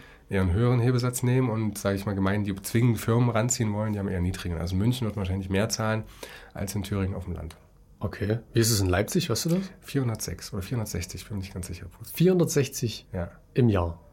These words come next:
Speaker 1: Ist der Hebesatz.
Speaker 2: Ist der Hebesatz?
Speaker 1: Genau.
Speaker 2: Okay.
Speaker 1: Also du zahlst ja, wichtig
Speaker 2: Du,
Speaker 1: ist
Speaker 2: du
Speaker 1: ja
Speaker 2: zahlst nach deinem
Speaker 1: Ja. Ich möchte vielleicht noch so einen, so einen, so einen ganz wichtigen Hinweis geben. Also ich werde jetzt auf jeden Fall noch einige Sachen über Steuern sagen. Ich
Speaker 2: Mhm.
Speaker 1: darf das auch, so gesehen, aber ich bin kein Steuerexperte. Also ich kann,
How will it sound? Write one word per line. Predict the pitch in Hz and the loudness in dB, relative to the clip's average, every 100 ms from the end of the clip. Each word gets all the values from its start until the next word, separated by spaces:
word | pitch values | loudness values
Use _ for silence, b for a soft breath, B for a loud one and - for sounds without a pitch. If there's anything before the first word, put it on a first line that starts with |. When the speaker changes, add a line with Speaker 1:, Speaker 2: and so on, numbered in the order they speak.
| - - - | -20 -20 -8
Speaker 1:
Ist | - | 0
der | 92 | 4
Hebesatz. | 104 92 87 - - - | 4 4 0 -4 -12 -4
Speaker 2:
Ist | - | 4
der | 117 | 6
Hebesatz? | 135 - - - - | 6 4 -6 -16 -10
Speaker 1:
Genau. | 95 82 85 - | -6 -6 -8 -8
Speaker 2:
Okay. | 107 - 98 90 - b b b b b | -6 -2 -2 -4 -8 b b b b b
Speaker 1:
Also | 101 113 | 2 2
du | 107 | 0
zahlst | - 98 123 - | 2 2 2 2
ja, | 127 123 | 2 0
wichtig | 104 107 127 127 127 | -2 2 2 2 2
Speaker 2:
Du, | |
Speaker 1:
ist | 117 | 4
Speaker 2:
du | 120 | 6
Speaker 1:
ja | |
Speaker 2:
zahlst | 117 117 | 6 6
nach | 120 120 | 4 4
deinem | 113 107 107 107 107 - - - - - - | 4 6 6 4 0 -14 -20 -20 -20 -16 -10
Speaker 1:
Ja. | 90 B B | -10 B B
Ich | - | 2
möchte | 120 - | 4 6
vielleicht | 120 | 6
noch | 117 | 4
so | 92 | 4
einen, | 101 104 | 2 4
so | 95 | 2
einen, | 95 | 2
so | 92 | 2
einen | 92 | 0
ganz | 101 107 | 0 0
wichtigen | 113 - 107 104 101 | -4 0 0 0 0
Hinweis | 107 107 95 - | 2 4 2 0
geben. | 95 | -2
Also | 90 92 | -2 2
ich | |
werde | 101 110 | 2 2
jetzt | 104 | 2
auf | - | 4
jeden | 123 | 4
Fall | 123 | 4
noch | 107 | 2
einige | 101 120 113 | 2 2 2
Sachen | 107 110 | 0 0
über | 95 | -2
Steuern | - 107 98 | 0 0 2
sagen. | 92 87 107 104 | 2 0 -2 0
Ich | 107 | 2
Speaker 2:
Mhm. | 101 110 - - - | 2 2 -4 -14 -10
Speaker 1:
darf | - 107 | -4 -4
das | - 92 | -2 -2
auch, | 98 143 - - | 0 -2 -2 -8
so | 120 | -4
gesehen, | 113 110 117 | -2 0 0
aber | 104 98 | 0 -2
ich | 98 | -4
bin | 98 | -4
kein | 101 | -4
Steuerexperte. | - 98 92 92 - 90 92 | 0 0 0 -4 -10 -8 -8
Also | 92 | -6
ich | 90 - | -8 -6
kann, | 104 104 | -2 0